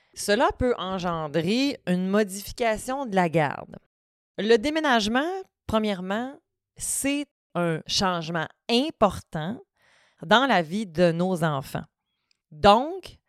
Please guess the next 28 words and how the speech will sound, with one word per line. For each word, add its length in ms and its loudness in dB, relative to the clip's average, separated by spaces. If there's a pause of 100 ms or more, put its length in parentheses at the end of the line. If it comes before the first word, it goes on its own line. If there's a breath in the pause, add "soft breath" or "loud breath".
(380)
c'est 220 0
le 100 6
genre 240 2
d'information 880 -4
que 120 0
l'autre 440 2
parent 380 0
devrait 360 2
être 100 -4
au 100 -2
courant 680 -2
avant 840 2
d'en 260 0
informer 460 0
les 200 2
enfants. 380 -4 (960)
Si 260 -6
tu 80 0
as 60 6
envie 320 2
d'aller 240 2
un 140 -2
peu 160 -6
plus 160 -10
loin, 420 -6
en 60 -6
fait, 220 -6
sur 600 -6